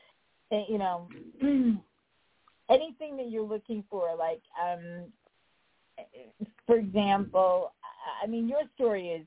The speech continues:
your story, I love your story, um, and just the, the story that you have of your life and your, your mom's and, you know, and how you came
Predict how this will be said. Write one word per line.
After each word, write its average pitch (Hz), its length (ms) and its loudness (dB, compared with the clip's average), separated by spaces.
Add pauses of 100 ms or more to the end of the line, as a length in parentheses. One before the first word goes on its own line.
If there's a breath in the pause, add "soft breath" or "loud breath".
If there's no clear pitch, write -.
your 190 280 -4
story, 165 240 0
I 175 180 2
love 165 240 0
your 139 220 -10
story, 131 460 -4 (160)
um, 143 340 -2 (160)
and 170 180 -10
just 196 200 2
the, 180 140 -4 (140)
the 175 160 -12
story 170 240 8
that 156 140 0
you 165 100 0
have 156 240 4
of 156 120 -10
your 147 140 -2
life 147 380 6
and 151 160 -4
your, 147 240 -10 (380)
your 165 120 0
mom's 160 640 6
and, 156 480 -8
you 170 80 -4
know, 151 280 0 (100)
and 165 140 -2
how 175 320 0
you 170 320 -10 (100)
came 170 280 -2